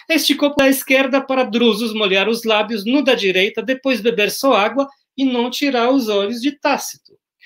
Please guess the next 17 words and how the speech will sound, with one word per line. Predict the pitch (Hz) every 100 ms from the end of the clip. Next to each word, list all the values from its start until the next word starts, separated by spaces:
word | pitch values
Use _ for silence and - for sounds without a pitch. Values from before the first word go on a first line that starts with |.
| - - -
Sair | - 269 262
ao | 262 233
jardim | 240 226 247 311 - _ _ -
e | 240
voltar | 233 226 190 196 -
quando | 226 214
já | 190 190
tiverem | - 139 151 180
retirado | 156 156 135 127 143
o |
cadáver. | - 233 127 - _ _ _ _ _ _ - - - _ 143
Decidi | 180 254 233 156 165 220 226 -
regressar | 196 175 156 - 147 151 -
à | 160 165
corte | 160 - 143 156 -
do | 147
imperador. | 151 147 151 139 -